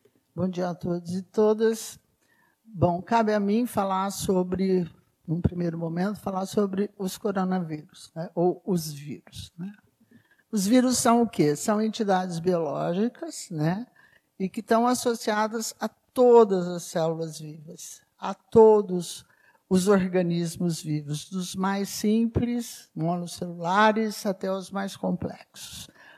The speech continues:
Então, eles têm uma característica de serem essas entidades biológicas com ácidos nucleicos ou do tipo D N A ou do tipo R N A, e que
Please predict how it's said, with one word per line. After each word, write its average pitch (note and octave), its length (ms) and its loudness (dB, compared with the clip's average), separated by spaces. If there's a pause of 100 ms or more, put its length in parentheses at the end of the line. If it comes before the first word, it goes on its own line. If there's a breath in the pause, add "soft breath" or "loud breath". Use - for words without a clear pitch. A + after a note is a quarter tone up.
(340 soft breath)
Então, F#3 380 2
eles A3+ 260 2
têm A3 400 2 (720)
uma F#3+ 220 4
característica F3 1160 0 (320 loud breath)
de F3 160 -2
serem F3+ 600 2
essas F3 400 2
entidades F#3 600 4
biológicas E3+ 1160 2
com F3 300 -6
ácidos F3 560 -4
nucleicos E3+ 680 -4
ou F3+ 180 0
do E3 140 -8
tipo E3+ 320 -10
D E3+ 200 -6
N E3+ 220 -12
A D3+ 300 -10
ou F#3 300 4
do F3 160 -4
tipo - 340 -6
R E3+ 180 -2
N B3 180 2
A, A#3+ 280 2 (500)
e F#3 140 -2
que C4+ 640 -2